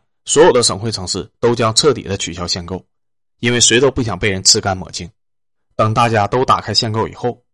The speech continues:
会有什么后果呢？后果非常的可怕，因为限购已经成为了一种信仰，一种住房供不应求的象征，是金字招牌。类似于这种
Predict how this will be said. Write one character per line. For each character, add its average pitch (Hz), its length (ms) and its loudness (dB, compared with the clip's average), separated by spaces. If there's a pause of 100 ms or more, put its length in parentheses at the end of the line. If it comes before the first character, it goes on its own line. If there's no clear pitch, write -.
会 135 160 4
有 98 60 8
什 90 120 -4
么 95 80 -4
后 143 180 0
果 85 200 -8
呢？ 85 100 -16 (1160)
后 127 240 0
果 92 140 -4
非 117 180 -2
常 95 160 -6
的 87 80 -8
可 - 160 -10
怕， 82 200 -8 (760)
因 147 140 2
为 147 80 2
限 139 240 2
购 - 280 0 (120)
已 98 160 -4
经 127 200 -4
成 113 160 -4
为 107 100 -4
了 120 80 -2
一 113 60 0
种 - 160 -10
信 117 200 0
仰， 85 160 -12 (880)
一 202 120 0
种 104 200 2
住 156 160 0
房 101 200 -2
供 147 180 -2
不 123 60 0
应 127 160 -2
求 85 200 -10
的 110 100 -4
象 107 220 -6
征， 82 180 -14 (580)
是 - 160 2
金 123 220 -2
字 120 160 -2
招 80 220 -8
牌。 - 140 -14 (1080)
类 120 120 0
似 117 180 4
于 104 60 2
这 110 160 -2
种 87 260 -8